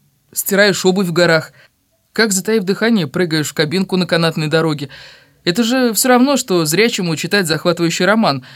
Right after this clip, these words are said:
Тоже не видишь, но выстраиваешь картину мира в своем воображении.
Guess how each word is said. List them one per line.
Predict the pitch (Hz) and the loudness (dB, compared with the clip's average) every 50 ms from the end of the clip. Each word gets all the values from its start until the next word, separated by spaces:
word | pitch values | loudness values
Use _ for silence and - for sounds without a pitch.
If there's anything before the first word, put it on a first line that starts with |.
| - - _ _ _ _ _ _ _ _ | -20 -20 _ _ _ _ _ _ _ _
Тоже | - 214 220 277 320 | -2 0 0 2 2
не | 349 349 | 2 2
видишь, | 330 302 185 151 135 - - - - _ _ _ _ _ _ _ - | 2 2 0 0 -4 -4 -8 -10 -16 _ _ _ _ _ _ _ -10
но | - 131 135 202 311 381 359 | -6 -4 -2 0 0 0 0
выстраиваешь | 247 208 - - 156 151 190 247 269 247 - | 0 0 0 0 0 0 2 2 2 0 -2
картину | - 165 139 127 - 196 233 247 | -2 -4 -6 -4 -4 0 0 0
мира | 202 151 151 180 208 202 | 0 0 0 -2 -2 -2
в | |
своем | - - 156 170 208 | -2 -2 -2 0 0
воображении. | 240 247 202 156 147 131 120 127 - 156 151 143 - | 0 0 0 0 -4 -6 -6 -8 -8 -8 -10 -10 -12